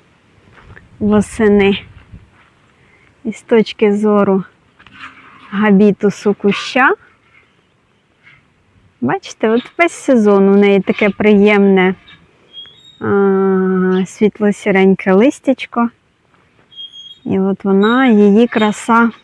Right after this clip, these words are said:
в першу чергу ось здалеку. Гарний об'єм вона створює в саду. І ось так гарно вона виглядає. Якщо у вас є місце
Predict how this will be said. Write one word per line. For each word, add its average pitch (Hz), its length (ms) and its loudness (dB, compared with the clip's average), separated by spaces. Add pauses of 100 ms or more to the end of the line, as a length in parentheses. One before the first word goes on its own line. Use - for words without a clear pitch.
(760)
в - 80 -20
першу 214 480 -2
чергу 220 600 -4
ось 196 400 -6
здалеку. 180 800 -2 (840)
Гарний 185 460 2
об'єм 269 420 2
вона 269 260 2
створює 247 600 0
в 226 80 -4
саду. 214 500 2 (3000)
І 220 180 -4
ось 294 340 -4
так 262 280 -2
гарно 254 520 -2
вона 240 300 0
виглядає. 208 960 -2 (1000)
Якщо - 320 -4
у 190 60 0
вас 190 300 -4
є 202 160 4
місце 269 640 2